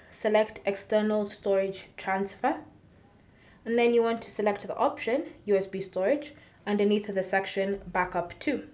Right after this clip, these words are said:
From here, wait for it to detect if there's any data that needs to be backed up.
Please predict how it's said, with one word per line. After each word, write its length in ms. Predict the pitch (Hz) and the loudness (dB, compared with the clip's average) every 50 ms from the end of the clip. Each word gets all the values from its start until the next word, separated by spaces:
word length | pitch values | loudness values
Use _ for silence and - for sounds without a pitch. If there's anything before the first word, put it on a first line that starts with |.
| - - - - - - _ _ - - - - - - - - | -20 -20 -20 -20 -20 -20 _ _ -20 -20 -20 -20 -20 -20 -20 0
From 200 | - 254 247 254 | 2 2 2 4
here, 360 | 254 285 320 370 - - - - | 2 0 0 0 -2 -8 2 6
wait 200 | 240 240 247 - | 6 8 8 8
for 120 | - 240 | 6 4
it 100 | 247 240 | 4 4
to 200 | - - 208 202 | 2 4 4 6
detect 400 | 202 202 196 - 220 226 226 - | 8 6 6 6 4 2 2 0
if 180 | - 202 196 - | -2 -4 0 6
there's 220 | 202 196 196 - | 6 6 6 6
any 220 | - 208 202 196 196 | 2 2 2 2 2
data 300 | 196 196 202 202 - 196 | 2 2 0 0 0 -2
that 240 | 190 175 175 - 190 | -2 -2 -2 -4 -4
needs 240 | 185 196 196 - | -4 -4 -4 -4
to 100 | - 202 | -4 -6
be 160 | - 180 185 190 | -2 -2 -2 -2
backed 340 | 180 180 170 170 - - | 0 -2 -2 -4 -2 -2
up. 220 | - 208 285 - | -2 -2 -2 -2